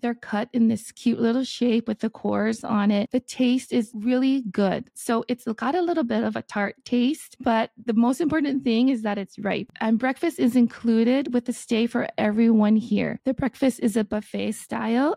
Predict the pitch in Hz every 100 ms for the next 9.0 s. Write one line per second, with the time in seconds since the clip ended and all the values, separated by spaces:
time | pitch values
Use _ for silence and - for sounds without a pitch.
0 | - 247 220 220 247 233 240 240 233 -
1 | - 247 254 226 214 202 208 196 196 -
2 | - 196 - 208 196 214 196 208 202 196
3 | - 214 202 214 196 185 208 196 214 220
4 | 202 226 - 247 247 - 254 254 226 -
5 | 208 202 - 214 208 214 - 202 - 202
6 | 254 254 254 247 254 - 240 233 - 202
7 | 202 214 214 220 214 - 208 202 - 202
8 | - 214 208 - 202 190 - 170 151 202